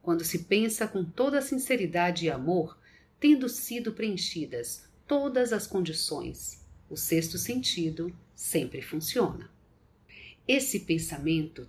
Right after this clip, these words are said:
também coincidia com o de Meishu-sama, que respeitava a intuição e orientava a construção do solo sagrado de acordo com as ideias que lhe vinham à mente em cada momento.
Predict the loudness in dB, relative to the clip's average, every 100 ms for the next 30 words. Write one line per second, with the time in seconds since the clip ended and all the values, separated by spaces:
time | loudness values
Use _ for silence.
0 | -2 0 2 0 0 -2 -2 -2 -2 -2
1 | 0 4 2 2 -8 -18 -2 0 2 0
2 | 0 2 2 0 -2 -2 2 4 2 0
3 | -8 -10 -16 -20 -6 2 4 4 2 0
4 | 2 2 4 2 0 -4 -14 -4 -4 -4
5 | -2 0 2 0 -6 -6 2 4 4 2
6 | 0 0 0 0 -2 -4 -4 -6 2 2
7 | 4 0 -2 -2 -2 -2 -2 -4 -2 0
8 | 0 -2 -6 -4 0 0 0 -4 -12 -16
9 | -20 -4 0 0 2 6 6 4 -2 -6
10 | -6 -2 0 0 -6 -10 0 0 0 -2
11 | -4 -8 -14 -20 -2 4 6 4 2 0
12 | 0 0 2 2 2 0 -4 -4 -6 -6
13 | -6 -6 -8 -10 -8 -4 0 2 2 0
14 | -10 -16